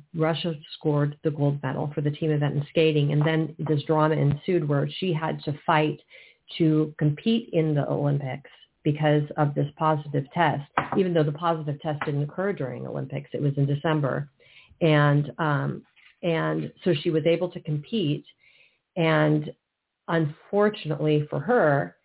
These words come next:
she ended up completely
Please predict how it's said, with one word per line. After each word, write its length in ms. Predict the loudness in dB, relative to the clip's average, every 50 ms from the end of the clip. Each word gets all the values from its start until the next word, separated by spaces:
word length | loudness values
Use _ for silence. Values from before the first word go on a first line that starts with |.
| _ _ _ -16 -6 -4
she 400 | -2 0 0 0 -2 -4 -6 _ -6
ended 260 | -4 -4 -2 0 0 0
up 220 | -2 -2 -4 _ _ _ _ _ _ _ _ _ _ _ _ _ _ _ _ _ _ _ _ -2
completely 760 | -2 -2 0 0 0 0 0 2 0 0 0 0 -2 -4 -8